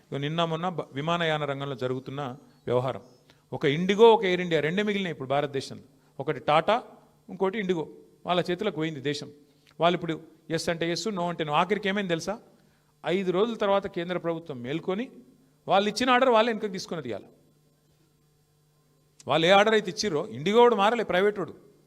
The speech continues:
వాడు దిగిరాలే. "నేను తప్పు చేసినా" అని ఒప్పుకుంటలేడు. వానికి ఫైన్ వేసే దమ్ము లేదు ప్రభుత్వానికి. ఏమైంది ఆఖరికి? ప్రభుత్వం ఇచ్చిన ఆర్డర్ ప్రభుత్వం వెనక్కి తీసుకొని ఇంకొక టైమ్ ఇస్తాము అని చెప్పి తగ్గక తప్పని పరిస్థితి వచ్చింది. ఏమైతుంది?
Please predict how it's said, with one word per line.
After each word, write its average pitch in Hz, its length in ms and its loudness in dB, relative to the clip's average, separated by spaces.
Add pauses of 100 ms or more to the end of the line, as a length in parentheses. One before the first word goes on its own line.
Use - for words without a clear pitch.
(640)
వాడు 190 140 4
దిగిరాలే. 208 460 -2 (600)
"నేను 156 220 0
తప్పు 202 100 -6
చేసినా" 226 280 2
అని 202 80 -2
ఒప్పుకుంటలేడు. 220 480 -4 (580)
వానికి 180 240 -2
ఫైన్ 214 240 0
వేసే 208 160 0
దమ్ము 175 240 2
లేదు 226 220 2
ప్రభుత్వానికి. 185 640 -6 (580)
ఏమైంది 208 280 -2
ఆఖరికి? 220 420 -4 (560)
ప్రభుత్వం 233 460 2
ఇచ్చిన 240 180 -2
ఆర్డర్ 220 260 2
ప్రభుత్వం 202 340 2
వెనక్కి 202 180 -2
తీసుకొని 196 320 -8
ఇంకొక 196 280 -8
టైమ్ 175 280 -4
ఇస్తాము 190 320 -8 (460)
అని 165 140 -8
చెప్పి 170 200 -6
తగ్గక 175 400 -6
తప్పని 156 300 -6
పరిస్థితి 131 380 -12
వచ్చింది. - 220 -20 (680)
ఏమైతుంది? 220 680 0